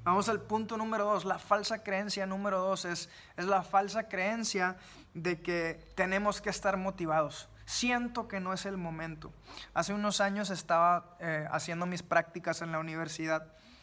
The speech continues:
en una planta de productos químicos y, y estaba en el área de ingeniería. Yo estudié ingeniero industrial y sistemas. Y, y yo, a mí me tocaba estar en la oficina, pero también me tocaba ir a la planta para ver las líneas de producción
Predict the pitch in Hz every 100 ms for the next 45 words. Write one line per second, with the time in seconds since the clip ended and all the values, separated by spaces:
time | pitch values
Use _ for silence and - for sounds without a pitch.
0 | - _ 170 156 160 170 165 165 175 170
1 | 170 170 165 170 160 156 170 - - 190
2 | 190 170 - - - - - - - -
3 | - 185 190 185 180 175 175 175 190 196
4 | 185 185 196 196 185 185 175 170 220 214
5 | 190 175 185 185 180 175 175 180 175 -
6 | 170 170 165 175 - 208 190 190 - -
7 | - - - - _ _ 196 196 196 202
8 | 190 208 208 196 208 208 208 208 208 208
9 | - 190 190 196 180 170 165 165 175 262
10 | 262 226 220 208 196 180 175 185 196 196
11 | 180 185 175 165 175 208 - 202 185 180
12 | 214 220 214 180 170 175 165 160 165 185
13 | 160 185 196 208 202 208 214 202 190 -
14 | 214 214